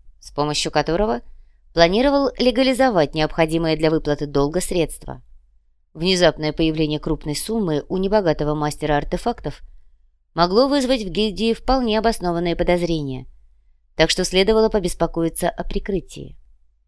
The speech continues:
Кандидатура Урбека казалась Итару идеальной. Хитрый барыга вряд ли будет задавать лишние вопросы. Несмотря на просьбу Витольда вести себя осторожнее, Итар не смог превозмочь себя и добрался до логова Урбека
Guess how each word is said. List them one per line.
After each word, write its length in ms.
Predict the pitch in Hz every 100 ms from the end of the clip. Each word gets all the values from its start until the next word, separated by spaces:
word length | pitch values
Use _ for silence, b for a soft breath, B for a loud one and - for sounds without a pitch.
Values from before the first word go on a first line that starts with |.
| _ _ _ _
Кандидатура 600 | 160 165 170 165 185 175
Урбека 520 | - 170 165 214 262
казалась 480 | - 214 233 254 -
Итару 280 | 247 247 240
идеальной. 680 | 202 247 208 151 135 131 - _ _ _ _ _
Хитрый 280 | 170 156 147
барыга 400 | 147 175 185 165
вряд 320 | 160 170 247
ли 60 | 233
будет 260 | 214 165
задавать 360 | 151 147 143 143
лишние 400 | 156 - 143 147
вопросы. 560 | 151 147 135 - - - _ _ _ _ _ _ _ _ _ _ _ -
Несмотря 440 | 147 165 160 170
на 100 | 170
просьбу 360 | - 131 165 170
Витольда 560 | 175 247 247 170 147 - -
вести 280 | 175 - 160
себя 240 | 151 147
осторожнее, 640 | 147 196 247 190 151 135 - - - _ -
Итар 320 | 247 240 285 277
не 180 | 277
смог 400 | 277 - 185 147
превозмочь 560 | - 151 156 156 151 -
себя 400 | - 135 156 214 - - - - -
и 100 | 285
добрался 520 | 302 240 226 226 240
до 120 | 220
логова 380 | 202 175 160 160
Урбека 580 | 151 151 180 185 170